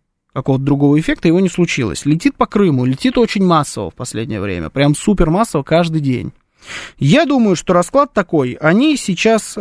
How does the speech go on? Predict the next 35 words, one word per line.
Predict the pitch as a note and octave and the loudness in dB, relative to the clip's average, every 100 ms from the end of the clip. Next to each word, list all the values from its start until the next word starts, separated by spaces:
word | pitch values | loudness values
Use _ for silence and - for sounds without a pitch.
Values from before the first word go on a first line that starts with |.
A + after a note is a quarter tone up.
| F#3 | -2
просто | G3+ B3 - F#3 | 2 2 2 -2
пытаются | - E3+ A3+ A#3 G3+ F3+ | 0 2 2 2 0 2
набить, | E3 D3 D3+ G#3+ G#3+ - - - - _ | 4 2 2 0 -2 -8 -20 -20 -20 _
э, | - D3+ | -2 0
фактурой | - F#3 - C4 C4+ G#3+ | 0 -2 0 2 4 2
графу | D#3 D#3+ - G#3+ | 2 0 0 -2
«дано». | F3 E3+ E3+ B2 A#2+ _ _ _ _ _ - - - | 0 2 2 0 -6 _ _ _ _ _ -20 -10 0
Вот | F3 - | 0 2
ту | C#4 | -2
самую | - A#3+ G#3+ G#3 | 2 2 2 0
папочку, | C4 C#4+ A#3+ - - | 2 2 0 -6 -6
с | - | -4
которой | - F3+ G3+ F#3+ - | -2 2 2 0 0
они | F3 F3 F3+ F3 C#3 | 0 2 2 2 0
собираются | - C3 B2+ F#3+ B3 - A3+ | -2 0 2 2 0 -2 0
выйти | D3+ C#3+ G3 - | 2 2 0 0
на | F3 E3+ | 0 0
переговоры | E3 D#3 C#3+ D#3+ F3 | 0 0 2 2 2
в | D3+ | 0
ноябре. | C#3 C#3 B2+ - - _ _ _ _ _ _ _ - | 0 0 -4 -8 -12 _ _ _ _ _ _ _ -4
Уж | G3+ - | 0 2
очень | A#3+ - G3 | 0 2 2
много | D#3+ C#3+ C3+ | 2 2 0
информации | B2 C3 C3 A#2+ - A#2 | 0 0 0 -2 -4 -6
о | A#2 | -4
возможных | A#2+ B2+ B2+ B2+ - | -2 -2 -2 -4 -2
переговорах | C#3+ C#3+ D#3+ F3+ F3 | 0 2 2 2 0
в | F#3+ | 0
ноябре, | G#3 A3+ D#4 | 2 2 2
на | D4+ | 2
которые | B3 A3+ G#3+ F#3+ | -2 0 0 2
они | F#3 | 0
попытаются | - E3+ F3+ D#3+ - | -2 -2 0 0 2
выйти, | D#3 D#3 - C#3+ - | 2 2 0 -4 -2
э, | D#3 D#3 D#3 | 0 2 2